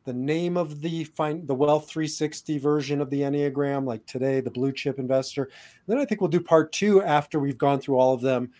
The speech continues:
which is a deeper dive, 'cause, um, Michael and I are looking at my Wealth three sixty program, and on it we have investment strategies and earning and spending.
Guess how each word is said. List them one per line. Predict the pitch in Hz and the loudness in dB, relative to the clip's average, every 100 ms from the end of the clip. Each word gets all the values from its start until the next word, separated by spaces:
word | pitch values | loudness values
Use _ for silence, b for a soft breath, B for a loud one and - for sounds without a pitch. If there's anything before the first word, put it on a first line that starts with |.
| b | b
which | 143 143 | -12 -4
is | 131 | -4
a | |
deeper | 117 131 156 147 | -2 -2 0 0
dive, | 127 123 123 123 | 2 2 2 -2
'cause, | - 131 - b b _ _ | -2 -2 -4 b b _ _
um, | 139 139 | -2 0
Michael | 143 147 151 | 2 4 4
and | 143 | 4
I | 135 | 4
are | 131 | 2
looking | 135 135 131 | 0 -2 -2
at | 139 | -2
my | 123 123 | -2 0
Wealth | 131 139 | 2 0
three | - 135 | -2 -8
sixty | - - 131 | -8 -8 -8
program, | - 147 135 135 | 0 0 2 2
and | 143 | 2
on | 156 | 2
it | 151 | 2
we | 139 | 2
have | 135 | 0
investment | 123 113 131 - 135 | 0 2 0 0 -4
strategies | 123 - 135 127 123 120 123 123 117 | -6 -2 2 2 0 -4 -2 -2 -6
and | 127 | -10
earning | 170 147 143 139 127 | -2 0 0 0 -2
and | 117 | -4
spending. | - 139 127 131 | -4 -2 0 -2